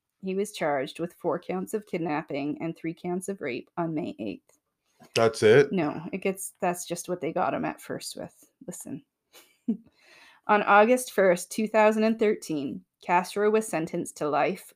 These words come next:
Speaker 1: plus one thousand years in prison,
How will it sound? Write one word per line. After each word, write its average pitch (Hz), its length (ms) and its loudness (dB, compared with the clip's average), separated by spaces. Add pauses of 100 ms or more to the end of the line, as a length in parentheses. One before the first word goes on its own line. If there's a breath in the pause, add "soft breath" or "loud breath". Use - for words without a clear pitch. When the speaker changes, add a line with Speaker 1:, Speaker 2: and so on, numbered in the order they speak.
Speaker 1:
plus - 500 -4 (300 soft breath)
one 180 260 0
thousand 180 560 2
years 170 320 -2
in 170 140 -4
prison, 151 540 -4